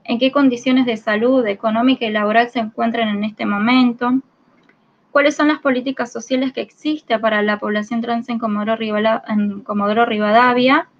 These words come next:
en relación al trabajo? ¿Y de qué manera el Estado garantiza los derechos a las personas trans en Comodoro Rivadavia? ¿El cupo laboral trans se presenta como una alternativa real para que las personas transgénero se puedan insertar laboralmente?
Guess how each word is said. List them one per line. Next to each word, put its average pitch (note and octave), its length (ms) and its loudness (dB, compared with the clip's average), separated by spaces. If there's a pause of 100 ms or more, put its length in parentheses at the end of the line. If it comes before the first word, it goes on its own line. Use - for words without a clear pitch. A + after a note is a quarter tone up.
(240)
en A3+ 180 2
relación G#3+ 500 -2
al A3 140 0
trabajo? C#4 800 2 (360)
¿Y A#3+ 120 0
de A#3 120 2
qué D4 100 -2
manera D4+ 680 2
el A3+ 180 -2
Estado C4 400 0
garantiza A#3 640 0
los A3+ 140 -2
derechos A3+ 480 -6
a G#3+ 40 -2
las G#3+ 160 -4
personas A3 500 -6
trans A#3+ 500 0
en G#3+ 100 -2
Comodoro G#3 420 -2
Rivadavia? G#3 640 -4 (1300)
¿El A#3+ 220 0
cupo C#4+ 240 2
laboral C#4 420 4
trans C#4 280 0
se C4 80 -2
presenta C4+ 540 0
como A#3+ 200 0
una A#3 120 0
alternativa A3+ 600 -2
real A#3 300 2
para A3 300 -4
que G#3 100 -8
las G#3 160 -6
personas A#3 420 -6
transgénero A#3+ 560 -2
se A3 160 -12
puedan A3+ 320 0
insertar G#3+ 460 -6
laboralmente? A3+ 1000 2